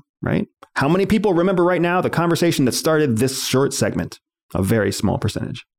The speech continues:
But it doesn't take away your impact, man. It doesn't take away your value. If anything, it exacerbates it, because the divide that we see in human beings, and if you wanna talk about an uncomfortable truth,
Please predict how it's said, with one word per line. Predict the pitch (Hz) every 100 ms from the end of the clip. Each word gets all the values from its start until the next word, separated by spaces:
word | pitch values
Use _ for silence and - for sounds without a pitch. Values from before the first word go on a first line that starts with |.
| -
But | 180
it | 180 -
doesn't | 190 196
take | 180 180
away | 160 170
your | 165 151 165
impact, | 196 214 156 101 92
man. | 107 139
It | 123
doesn't | 160 175
take | 175 170
away | 151 147
your | 135
value. | 123 143 175 170
If | 139
anything, | 143 185 185 160
it | - 147 147
exacerbates | 143 120 123 147 185 165 117 95 -
it, | 85 - - - -
because | 143 165 143 - _ -
the | 127 123 107
divide | 107 123 117 160 185 143 117
that |
we | 113
see | 117 - 123
in | 110
human | - 117 104 98 98
beings, | 120 107 87 - - - _ _ -
and | 110 107
if | 107 -
you | 135
wanna | 127
talk | 139 117
about | 117
an | 110
uncomfortable | 110 113 101 95
truth, | - 113 80